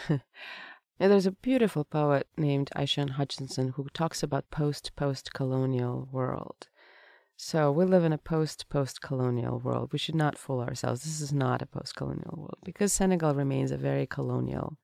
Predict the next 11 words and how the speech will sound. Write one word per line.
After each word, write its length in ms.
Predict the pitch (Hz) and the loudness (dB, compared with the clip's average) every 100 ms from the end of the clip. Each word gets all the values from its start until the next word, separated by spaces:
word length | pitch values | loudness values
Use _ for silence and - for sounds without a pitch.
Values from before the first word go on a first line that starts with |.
| _ - | _ -12
country. 500 | - - - 53 - _ - - - - _ _ | -8 -6 -4 -6 -8 _ -20 -20 -20 -20 _ _
Education 540 | 190 202 - 165 - 151 | -2 0 -2 -4 0 0
in 120 | 139 | 0
Senegal 720 | - 143 135 135 131 135 135 _ _ _ _ _ _ _ _ | 0 0 0 -2 -2 -2 -6 _ _ _ _ _ _ _ _
is 140 | 156 143 | 0 0
in 100 | 135 | -2
French. 480 | - 139 139 - - _ _ _ _ - | -2 -4 -4 -12 -14 _ _ _ _ -16
It's 100 | - | -2
francophone 560 | - 190 185 - 123 | 4 4 4 -4 -2
in 100 | 123 | -2
schools, 540 | 123 - 147 - - | -4 -4 -4 -4 -10